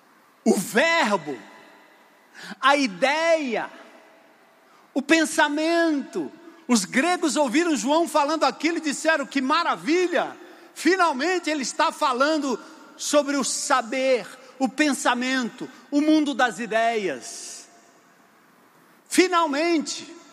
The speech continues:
Platão, Sócrates, Aristóteles está encontrando lugar na mente de João. Mas ele diz assim: "O verbo se fez carne,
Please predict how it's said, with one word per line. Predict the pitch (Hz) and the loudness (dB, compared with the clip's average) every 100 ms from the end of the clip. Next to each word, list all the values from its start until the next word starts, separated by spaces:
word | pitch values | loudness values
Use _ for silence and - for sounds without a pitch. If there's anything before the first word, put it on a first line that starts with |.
| - - - _ _ - | -20 -20 -20 _ _ 2
Platão, | 294 - 311 339 330 247 | 2 2 2 2 2 -2
Sócrates, | - - 311 320 269 240 - - - | -4 -2 0 -2 -4 -4 -6 -14 -4
Aristóteles | 262 302 240 - - 330 330 247 202 - - - | 2 2 0 -4 0 0 0 -4 -6 -8 -14 -16
está | - 320 | 0 2
encontrando | 349 339 311 302 - 294 339 330 | 2 -2 -2 0 0 0 0 0
lugar | 277 220 262 311 262 | -2 0 2 2 0
na | 269 247 | -2 -4
mente | 226 294 294 269 | 0 0 0 -4
de | 214 226 | -6 -6
João. | 185 202 226 247 254 240 185 131 - - _ _ _ _ _ _ | -6 -4 -2 0 0 -2 -6 -12 -20 -20 _ _ _ _ _ _
Mas | 170 160 | -2 2
ele | 202 165 | 2 2
diz | 160 | -2
assim: | 175 - 175 160 147 - - - | -2 -2 0 0 -2 -10 -16 -4
"O | 135 | -4
verbo | 117 - 147 147 127 127 113 113 90 - - | -4 2 4 4 0 -4 -4 -6 -8 -18 -16
se | - - - 120 | -8 -6 -4 -6
fez | - - 131 127 120 101 85 - - - - - _ _ _ _ - | -8 0 4 4 2 -2 -8 -10 -10 -14 -20 -20 _ _ _ _ -4
carne, | 139 - - 151 | -2 0 -2 -6